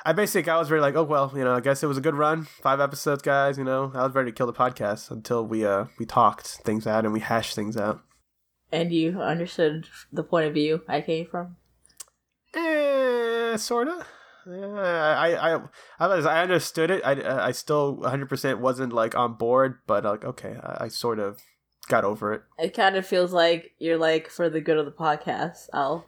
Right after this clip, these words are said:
Speaker 2: I'll
Speaker 1: Yeah,
Speaker 2: do
Speaker 1: I did it
Speaker 2: this."
Speaker 1: for the, for the good of the children, for our child.
Speaker 2: <laughs>
Speaker 1: I'll continue in this, uh,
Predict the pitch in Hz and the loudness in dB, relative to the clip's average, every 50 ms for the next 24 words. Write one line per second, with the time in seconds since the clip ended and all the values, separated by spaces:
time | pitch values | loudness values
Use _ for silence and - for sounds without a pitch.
0 | _ - 180 - 123 117 113 117 117 - - - 123 123 147 147 143 - - 156 | _ -6 -2 0 2 4 4 4 2 2 2 0 2 2 2 2 0 0 -4 -2
1 | 131 127 120 113 110 - - - - - 139 135 131 147 151 143 127 127 117 - | 0 0 0 0 -2 -6 -14 -8 -6 -2 -2 0 2 2 4 4 2 2 0 0
2 | 139 127 117 110 107 104 - - 359 - - 131 120 117 123 123 - 151 127 107 | 0 0 0 2 2 2 2 2 0 -2 0 2 4 4 2 2 2 2 2 2
3 | 98 101 104 - - - - - - - - 320 - - - 123 123 - 147 135 | 2 0 -2 -4 -4 0 0 0 0 0 0 0 0 2 2 2 4 4 2 2
4 | - - 156 151 151 147 143 139 135 139 131 - 143 139 | 2 2 4 4 4 2 2 4 2 2 0 0 -2 -4